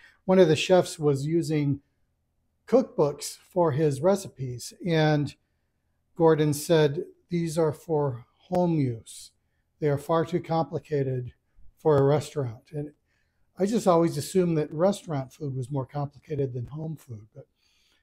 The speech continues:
no, Gordon <laughs> said that the recipes in cookbooks are designed for people in their kitchens to slave over. If it was too easy, maybe you feel like you didn't accomplish anything. I, I don't know.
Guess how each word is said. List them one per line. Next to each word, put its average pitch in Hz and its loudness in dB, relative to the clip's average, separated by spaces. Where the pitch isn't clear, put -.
no, 147 -2
Gordon 170 0
<laughs> 160 -6
said 156 4
that 139 2
the 160 0
recipes 185 2
in 151 0
cookbooks 165 -2
are 156 -4
designed 156 -4
for 147 -2
people 175 -6
in 160 -6
their 143 -4
kitchens 151 -6
to - -16
slave 175 -4
over. 131 -4
If 143 -6
it 165 2
was 156 2
too 170 6
easy, 165 4
maybe 151 0
you 143 -4
feel 156 -2
like 147 -6
you 120 -14
didn't 160 0
accomplish 151 -2
anything. 185 -2
I, 113 -14
I 127 -10
don't 160 -6
know. - -14